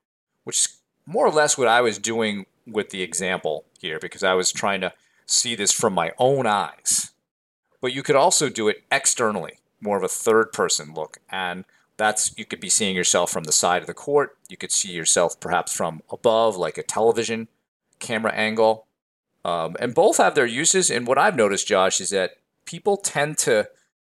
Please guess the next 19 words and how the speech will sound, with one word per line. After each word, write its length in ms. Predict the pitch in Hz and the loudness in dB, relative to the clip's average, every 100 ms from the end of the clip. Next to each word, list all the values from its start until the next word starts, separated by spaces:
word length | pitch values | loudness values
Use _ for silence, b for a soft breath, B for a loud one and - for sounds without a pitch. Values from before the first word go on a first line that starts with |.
| _ _ _ _ | _ _ _ _
be 380 | 143 143 139 127 | -8 -6 -4 -4
more 340 | 120 120 120 | 2 4 4
naturally 760 | 117 117 131 - - 143 131 123 | 4 2 2 2 4 4 2 -4
good 360 | 101 123 120 117 | -2 2 4 6
at 260 | 101 92 | 4 0
one 320 | 107 107 107 | 0 2 2
or 200 | 101 104 | 2 0
the 160 | 101 98 | 0 -2
other. 340 | 95 90 - _ - | -2 -2 -8 _ -14
Occasionally, 640 | - 208 294 156 131 117 | -2 0 2 0 0 2
I'll 280 | 104 101 98 _ _ _ - | 2 0 -4 _ _ _ -2
work 200 | 113 - | -2 0
with 100 | - | 0
somebody 300 | 120 117 120 | 2 2 0
who's 240 | 107 107 - _ _ - | -6 -10 -18 _ _ -10
equally 460 | 135 - 101 90 | -10 -6 -6 -4
adept 540 | 85 95 101 - - - _ _ _ _ | -6 -2 -2 -2 -8 -12 _ _ _ _
at 200 | 92 - | -8 -6
both, 340 | 92 107 160 | -2 -2 -2